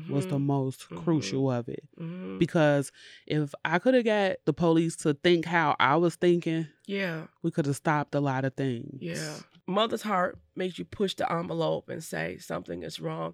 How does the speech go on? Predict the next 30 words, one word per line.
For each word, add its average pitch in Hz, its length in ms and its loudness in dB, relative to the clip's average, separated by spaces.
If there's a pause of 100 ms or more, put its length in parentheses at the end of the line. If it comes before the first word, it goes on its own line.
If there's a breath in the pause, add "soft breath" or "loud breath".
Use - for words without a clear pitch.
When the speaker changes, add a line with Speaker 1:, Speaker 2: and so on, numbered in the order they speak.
(160)
Speaker 2:
How 403 240 -2
far-reaching 220 760 -2
was 170 280 0
her 156 180 -4
story - 400 -4
beyond 147 380 -6
Madison? - 560 -8 (260)
Speaker 1:
Oh, 165 240 -4
my. 139 460 -6 (680 loud breath)
So 180 380 4
when 165 360 4
I 208 140 6
made 330 340 6
those 220 380 4
missing 196 440 4
flyers 190 640 2
Speaker 2:
Mm-hmm. 185 380 -8
Speaker 1:
and 185 100 4
I 175 60 6
put 190 260 4
my 156 360 6
number 214 420 6
on 208 240 6
'em, 202 220 4 (160)
the 151 100 -2
police 165 420 2
number 185 480 4
Speaker 2:
Mm-hmm. 240 300 -6 (240)
Speaker 1:
in 165 100 2
Fitchburg, 185 680 6